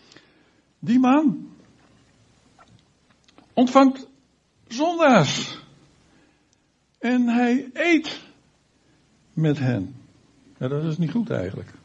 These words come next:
In hun oog althans. Als je Jezus zocht, waar was Jezus dan?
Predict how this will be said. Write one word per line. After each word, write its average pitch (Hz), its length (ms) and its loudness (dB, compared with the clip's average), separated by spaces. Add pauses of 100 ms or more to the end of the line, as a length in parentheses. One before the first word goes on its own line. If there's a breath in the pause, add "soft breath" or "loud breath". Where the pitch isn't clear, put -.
(760 soft breath)
In 131 100 -2
hun 147 240 2
oog 104 260 -4
althans. 95 600 -10 (880 soft breath)
Als - 120 -16
je 127 160 -2
Jezus 170 540 2
zocht, - 500 -8 (260)
waar 156 120 -2
was 202 220 -2
Jezus 131 380 0
dan? 196 440 -2